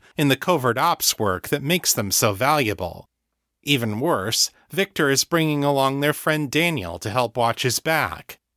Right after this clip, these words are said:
Victor and Daniel have both gotten screwed over by the Hive's manipulations, and now they are making a play for their independence.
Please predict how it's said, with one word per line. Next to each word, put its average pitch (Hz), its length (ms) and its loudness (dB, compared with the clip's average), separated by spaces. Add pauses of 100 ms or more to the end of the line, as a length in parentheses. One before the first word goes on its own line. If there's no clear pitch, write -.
(240)
Victor 170 400 0
and 127 160 0
Daniel 127 420 0
have 127 220 -2
both 185 300 0
gotten 110 320 -2
screwed 165 440 2
over 135 320 0
by 95 140 -6
the 101 120 -4
Hive's 113 420 2
manipulations, 120 1120 0 (300)
and 170 120 4
now 170 360 2
they 143 160 4
are 143 80 4
making 139 340 -2
a 135 40 0
play 107 440 -2
for 120 160 0
their 127 160 2
independence. 101 1040 -4